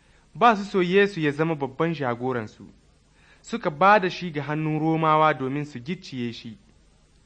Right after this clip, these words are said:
Sai aka kashe Yesu bisan gicciye,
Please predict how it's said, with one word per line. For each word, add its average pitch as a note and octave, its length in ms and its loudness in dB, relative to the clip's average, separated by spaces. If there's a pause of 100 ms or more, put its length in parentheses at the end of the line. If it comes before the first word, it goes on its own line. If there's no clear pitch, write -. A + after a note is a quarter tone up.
(420)
Sai - 160 -4
aka A#3 240 -2
kashe A#3 360 -2
Yesu D3+ 400 -2 (460)
bisan C#3 340 -4
gicciye, A#2 520 -8